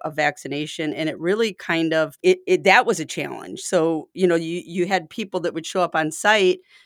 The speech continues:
and they didn't have that proof of vaccination. So, you know, then they were trying, you know, they were, for lack of a better word, there were some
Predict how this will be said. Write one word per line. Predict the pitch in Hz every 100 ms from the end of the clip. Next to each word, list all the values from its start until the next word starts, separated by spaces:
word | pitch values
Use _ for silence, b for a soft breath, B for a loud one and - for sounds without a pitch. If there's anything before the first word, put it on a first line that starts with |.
| b
and | 170 170 160 156 151 143 -
they | 160
didn't | 175 160
have | 214 269
that | 147 -
proof | - 147 -
of | 165
vaccination. | 156 - 147 151 151 143 143
So, | - 151 147
you | 160 165
know, | 151
then | 165 165
they |
were | 170 165
trying, | 175 165 160 -
you | 175
know, | 170
they | 156
were, | 160 - _ _ _
for | 170
lack | 170 180
of |
a | 165
better | 165 160
word, | 170 175
there | 151 147
were | 147 143
some | - 151 143